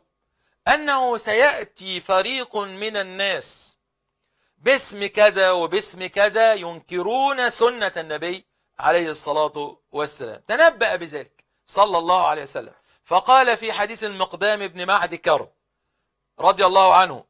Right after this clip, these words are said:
"يوشك"، وخد بالك من الحديث، "يوشك رجل شبعان متكئ على أريكته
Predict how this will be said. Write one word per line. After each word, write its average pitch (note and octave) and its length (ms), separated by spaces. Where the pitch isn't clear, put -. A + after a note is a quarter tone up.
"يوشك"، A3+ 760
وخد D3+ 440
بالك G3 280
من D3 60
الحديث، - 360
"يوشك A#3+ 680
رجل G#3 540
شبعان E3 640
متكئ G3 920
على F3+ 580
أريكته E3 560